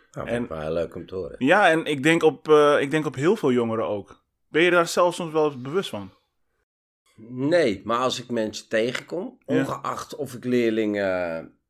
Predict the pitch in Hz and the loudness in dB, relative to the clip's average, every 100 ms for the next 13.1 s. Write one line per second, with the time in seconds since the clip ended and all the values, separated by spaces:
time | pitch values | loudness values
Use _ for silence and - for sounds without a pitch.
0 | _ _ 107 98 - 117 - 113 92 82 | _ _ -6 -6 -6 -8 -4 -2 -2 -4
1 | 80 - 110 78 - 101 160 165 165 - | -8 -12 -12 -12 -12 -10 -6 -6 -6 -10
2 | - 120 123 135 185 190 190 175 165 156 | -8 -6 -6 -2 0 2 2 0 0 -4
3 | 131 107 90 123 208 - - _ 160 127 | -4 -6 -4 -2 -2 -4 -16 _ -8 -8
4 | 107 _ _ _ _ _ 110 107 101 104 | -12 _ _ _ _ _ -12 -6 -6 -6
5 | 135 131 - 120 131 135 - 147 147 147 | -10 -10 -16 -10 -8 -8 -8 -6 -4 -4
6 | 143 - 139 135 156 143 143 139 139 - | -6 -8 -8 -4 -4 -4 -4 -2 -2 -6
7 | - 117 123 120 120 143 147 143 - 135 | -8 -6 -4 -4 0 2 2 0 0 -2
8 | - - - 127 135 131 127 - - 165 | -2 -12 -12 -8 -6 -6 -10 -6 -4 -4
9 | - 143 123 - - _ 123 127 101 104 | 0 2 2 0 -14 _ -4 -4 -4 -8
10 | 98 - _ _ _ _ _ _ _ _ | -10 -12 _ _ _ _ _ _ _ _
11 | _ _ _ - 156 139 98 101 101 104 | _ _ _ -8 -2 0 0 -4 -4 -6
12 | 120 117 117 120 120 117 120 113 50 50 | -6 -4 -4 -4 -6 -6 -4 -4 -8 -18